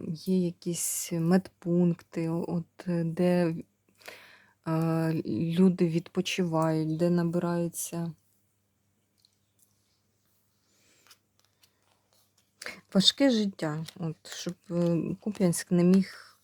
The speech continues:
м, продовжувати життя. І ще,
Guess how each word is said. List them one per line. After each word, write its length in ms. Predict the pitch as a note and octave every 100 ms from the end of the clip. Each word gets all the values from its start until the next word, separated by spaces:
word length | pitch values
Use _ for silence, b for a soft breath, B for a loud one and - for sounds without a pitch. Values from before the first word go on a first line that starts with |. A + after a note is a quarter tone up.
| _
м, 140 | F3 E3+ -
продовжувати 920 | F3 F3 F3+ E3+ E3+ E3 - E3 F#3 B B B B B B - _ -
життя. 580 | E3+ E3+ - - C#3+ D#3 _ B B B -
І 420 | F#3 G3 G3+ G3+
ще, 560 | F#3 - - G3+ E3